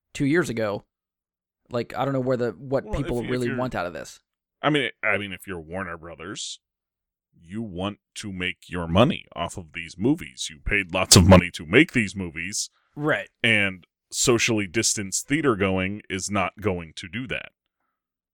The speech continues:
Speaker 2: It's just not. You know, if,
Speaker 1: Right.
Speaker 2: if you're going three, four seats between people, that's a quarter capacity.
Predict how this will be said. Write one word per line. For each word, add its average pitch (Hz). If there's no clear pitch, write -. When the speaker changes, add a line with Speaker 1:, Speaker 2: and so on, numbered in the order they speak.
Speaker 2:
It's 107
just 110
not. 104
You 107
know, 95
if, 90
Speaker 1:
Right. 127
Speaker 2:
if 117
you're 120
going 127
three, 131
four 117
seats -
between 104
people, 90
that's 95
a 87
quarter 104
capacity. -